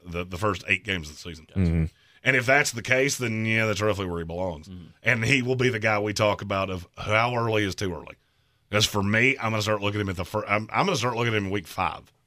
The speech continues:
Speaker 1: or in, uh, round five, excuse me. Of, okay, I can get myself through eight weeks. I need that dude at the end of the season. Now, it can bust on you. Deshaun Watson did last year. That was the guy we talked about a hundred times.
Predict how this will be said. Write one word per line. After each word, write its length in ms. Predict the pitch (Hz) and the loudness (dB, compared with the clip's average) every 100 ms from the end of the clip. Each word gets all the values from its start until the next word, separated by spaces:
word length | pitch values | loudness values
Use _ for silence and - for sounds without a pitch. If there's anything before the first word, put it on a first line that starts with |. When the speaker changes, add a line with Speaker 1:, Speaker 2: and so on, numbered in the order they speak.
| - | 2
Speaker 1:
or 180 | 131 117 | 4 4
in, 160 | 113 | 2
uh, 120 | 104 101 | 0 0
round 260 | 110 123 90 | 2 2 0
five, 200 | 85 76 | -8 -10
excuse 280 | - 85 | -12 -14
me. 60 | - _ _ _ _ _ _ _ _ 92 | -16 _ _ _ _ _ _ _ _ -2
Of, 260 | 95 90 - 107 | -2 -2 -4 -2
okay, 280 | 117 101 - - | 0 -2 -4 0
I 200 | 113 175 | 2 2
can 240 | 151 123 98 | -2 -4 2
get 160 | 143 147 | 2 2
myself 460 | 151 147 151 151 | -2 2 2 0
through 300 | 117 123 110 | 0 -2 2
eight 160 | 110 104 | 0 0
weeks. 380 | 110 139 151 - _ _ _ _ _ - | 0 -2 -4 -18 _ _ _ _ _ -2
I 120 | 120 | 0
need 220 | 117 104 | 2 0
that 260 | 98 95 95 | 0 0 -2
dude 300 | 95 78 82 _ | -4 -4 -10 _
at 100 | 92 | -6
the 100 | 98 | -2
end 100 | 82 | -4
of 40 | 76 | -6
the 40 | - | -14
season. 260 | 62 - _ _ 98 87 _ - | -14 -16 _ _ -20 _ _ -6
Now, 240 | 135 101 110 | -4 -4 -6
it 120 | - | -6
can 140 | 113 | -2
bust 300 | 104 139 - | 2 2 2
on 120 | 87 76 | -6 -10
you. 80 | - 92 | -16 -8
Deshaun 320 | 92 110 110 | -4 -2 0
Watson 300 | 113 135 110 | 2 0 -2
did 140 | 110 | -2
last 280 | 107 131 - | 0 0 -2
year. 100 | - | -6
That 60 | 87 | -6
was 100 | 90 | -2
the 40 | |
guy 120 | 90 104 | 2 2
we 100 | 98 | 2
talked 220 | 104 95 | -2 -2
about 160 | 98 98 | -2 -2
a 80 | 82 | -4
hundred 480 | - 117 123 107 | -6 -6 -4 -4
times. 280 | 110 113 - | -6 -6 -10